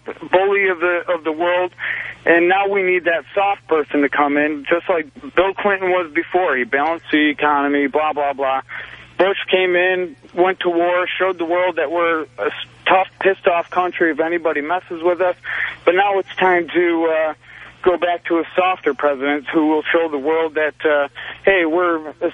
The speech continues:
sentimental country at the same time and we care about the world and blah, blah, blah. And I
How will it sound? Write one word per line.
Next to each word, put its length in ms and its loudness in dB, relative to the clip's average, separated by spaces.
sentimental 540 0
country 420 0
at 100 -6
the 100 -2
same 200 2
time 440 0
and 140 -2
we 120 0
care 240 0
about 300 -2
the 80 -4
world 420 0
and 140 -8
blah, 180 0
blah, 240 -2
blah. 320 0
And 300 4
I 140 2